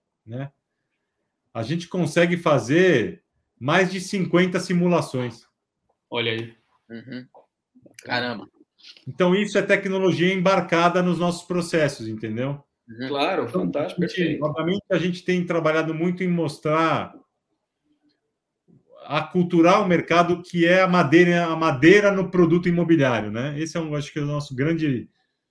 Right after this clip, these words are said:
Speaker 1: dispêndio de
Speaker 3: Uhum.
Speaker 1: tempo e até de capital também, é em mostrar pro mercado a, os benefícios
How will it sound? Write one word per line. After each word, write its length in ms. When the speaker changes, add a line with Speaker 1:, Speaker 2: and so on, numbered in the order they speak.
Speaker 1:
dispêndio 800
de 180
Speaker 3:
Uhum. 40
Speaker 1:
tempo 560
e 120
até 240
de 100
capital 540
também, 320
é 80
em 120
mostrar 440
pro 120
mercado 680
a, 120
os 160
benefícios 1120